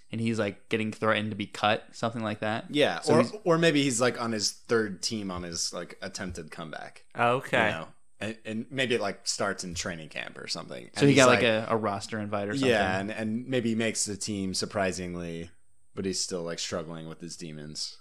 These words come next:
Speaker 2: That kind of thing.
Speaker 3: Okay, so he's popping pills.
Speaker 2: Yeah.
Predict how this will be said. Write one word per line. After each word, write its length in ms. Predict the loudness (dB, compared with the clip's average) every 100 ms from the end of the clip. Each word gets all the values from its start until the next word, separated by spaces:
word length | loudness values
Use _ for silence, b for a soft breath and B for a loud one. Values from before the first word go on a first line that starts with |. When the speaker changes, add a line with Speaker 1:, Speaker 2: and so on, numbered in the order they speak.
| -4
Speaker 2:
That 180 | -4 -4
kind 160 | -4
of 220 | -2 -2
thing. 60 | 2
Speaker 3:
Okay, 220 | 2 2 -2
so 160 | -2
he's 160 | -2 0
popping 480 | 6 8 8 4 4
pills. 640 | 8 8 8 2 -2 -14 -10
Speaker 2:
Yeah. 300 | -8 -6 -8